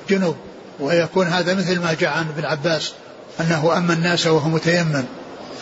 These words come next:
أما الناس وهو متيمم، فهذا تيمم وصلى بالناس وعليه الجنابة، عليه جنابة وتيمم وصلى بالناس. والنبي صلى الله عليه وسلم بلغه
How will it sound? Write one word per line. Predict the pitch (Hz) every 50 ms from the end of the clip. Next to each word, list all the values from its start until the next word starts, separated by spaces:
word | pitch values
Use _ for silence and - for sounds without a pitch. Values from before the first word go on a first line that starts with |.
| -
أما | 170 165 165 165
الناس | 160 160 170 165 - -
وهو | 165 156 147 156
متيمم، | 151 139 - 156 175 190 202 208 220 226 233 - - - - - - - - - -
فهذا | 202 208 208 196 180 175 160 - - -
تيمم | 185 190 202 208 190 175 170 170 175 185 202 202 185
وصلى | 196 190 - - 202 196 180 170 170
بالناس | 160 160 160 175 190 202 190 -
وعليه | 196 175 190 185 180 165
الجنابة، | 180 156 180 196 202 202 180 160 170 170 - - 170
عليه | 156 160 170 185 170 170
جنابة | 160 170 165 185 202 208 202
وتيمم | 196 190 196 202 220 226 196 185 180 180 - - - - - - - - - - - - - - - - - - -
وصلى | - 175 - - 226 214 190 180
بالناس. | 165 170 170 175 180 175 160 - - - - - - - - - - - - - - - - - -
والنبي | 214 220 214 196 185
صلى | 160 165 180
الله | 165 - 202
عليه | 190 175
وسلم | 170 165
بلغه | 196 202 185 175 156 165 147 151 170 180 185